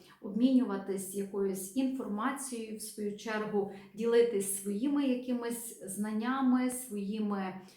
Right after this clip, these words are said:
своєю енергією в кінці кінців і, відповідно, натомість отримувати від глядачів, від своїх підписників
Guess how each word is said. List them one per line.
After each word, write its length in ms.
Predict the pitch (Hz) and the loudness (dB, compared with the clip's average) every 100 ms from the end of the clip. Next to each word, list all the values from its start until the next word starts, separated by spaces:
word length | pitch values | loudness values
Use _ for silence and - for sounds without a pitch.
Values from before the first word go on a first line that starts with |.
| _ - | _ -14
своєю 460 | - 240 277 269 | -6 0 2 2
енергією 580 | 247 226 254 214 220 214 | 0 2 2 0 -2 -4
в 100 | - | -4
кінці 320 | 208 196 208 | -4 -4 -4
кінців 500 | 202 202 196 - 208 196 - | -4 -4 -4 -4 -4 -4 -10
і, 420 | 214 220 220 226 214 196 | -10 -8 -6 -4 -2 -2
відповідно, 760 | 208 - 214 294 269 269 - | -6 -6 -2 2 2 2 -2
натомість 640 | 208 202 247 262 254 - 202 | -2 -2 2 4 4 2 -6
отримувати 920 | 202 208 226 214 214 214 214 196 - | -6 -4 -4 -4 -6 -6 -4 -4 -2
від 200 | 202 196 | -4 -4
глядачів, 760 | 156 196 180 190 190 - 285 254 | -4 -2 -2 -4 -6 -2 -2 0
від 180 | 196 - | -4 -4
своїх 340 | 196 196 196 | -4 -2 -4
підписників 880 | - - 247 254 254 247 240 240 240 | -10 -6 -2 0 0 -2 -4 -8 -8